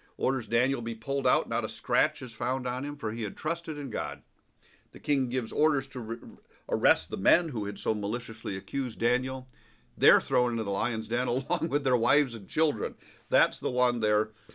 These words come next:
where I think we have trouble with it. Uh, very much like, um, quite honestly, very much like, uh, the passage in Second Kings when I preached on, um, Elisha,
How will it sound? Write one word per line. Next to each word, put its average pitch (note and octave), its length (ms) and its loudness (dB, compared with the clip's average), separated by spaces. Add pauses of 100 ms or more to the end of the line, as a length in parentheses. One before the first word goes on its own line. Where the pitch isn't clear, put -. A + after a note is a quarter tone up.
(140)
where G#2+ 200 2
I G2+ 100 4
think A2 220 -4
we A2 140 -2
have G2+ 200 0
trouble G2 300 -2
with F2+ 200 -4
it. G2 120 -4 (360)
Uh, C#3 100 0
very A#3+ 280 0
much D#3+ 280 -2
like, C3+ 340 -2 (560)
um, F#2 240 -10 (360)
quite B2+ 180 2
honestly, A2 440 0
very A2 260 0
much A2 280 -4
like, G2+ 300 -4 (480)
uh, G#2+ 180 -2
the G2+ 160 -8
passage A2+ 720 -2 (420)
in G#2 200 -6
Second A#2+ 400 -2
Kings D3 480 -2
when A2+ 140 0
I G#2+ 120 0
preached A#2+ 600 -6
on, G2+ 340 -2
um, F#2+ 300 -8
Elisha, G#2 640 -2